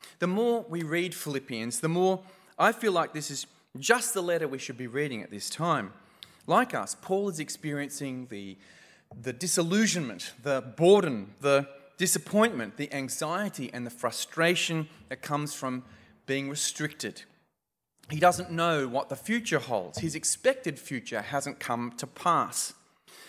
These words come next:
And he's distraught at the fracture in relationships, just as I know, uh, some,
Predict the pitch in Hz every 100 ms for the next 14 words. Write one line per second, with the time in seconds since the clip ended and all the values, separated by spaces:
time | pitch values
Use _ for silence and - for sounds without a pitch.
0 | 156 - 170 165 - - - 233 233 220
1 | - 220 254 123 - - _ _ _ _
2 | 165 - 170 170 - - 226 - 180 165
3 | 156 170 220 240 170 151 123 - 180 160
4 | 156 151 143 147 185 151 123 - - 135
5 | 135 - 156 143